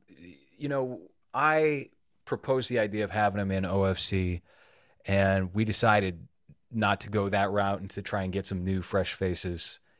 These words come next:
in the mix. And I'm not, there wa-, wasn't really even a role for him in there. But the past year, I'd say,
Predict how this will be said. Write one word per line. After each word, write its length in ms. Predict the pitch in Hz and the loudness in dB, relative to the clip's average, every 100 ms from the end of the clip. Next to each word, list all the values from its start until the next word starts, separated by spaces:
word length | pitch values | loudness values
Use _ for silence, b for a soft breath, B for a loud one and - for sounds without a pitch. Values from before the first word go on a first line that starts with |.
| - | -6
in 80 | 98 | -2
the 40 | |
mix. 260 | 92 90 110 | -2 -2 0
And 80 | |
I'm 100 | 107 | 2
not, 260 | 110 113 131 | 2 2 0
there 80 | 131 | 2
wa-, 200 | 127 139 117 | 2 0 -2
wasn't 340 | 117 135 113 | 4 4 4
really 220 | 113 107 101 | 0 0 0
even 160 | 92 | -4
a 60 | 90 | -4
role 260 | 85 87 | -2 -2
for 160 | 87 98 | -2 -6
him 320 | 87 87 82 - | -4 -4 -6 -10
in 160 | 101 92 | -8 -4
there. 320 | 90 87 85 B B B B B - | -4 -4 -6 B B B B B 0
But 280 | 107 101 95 _ _ | 4 4 2 _ _
the 280 | - 104 98 | -16 -8 -4
past 580 | - 151 151 - - - | 0 2 2 0 -4 -10
year, 380 | 104 92 104 104 | -10 -4 0 2
I'd 160 | 95 | 2
say, 380 | - 101 92 90 | 0 0 0 0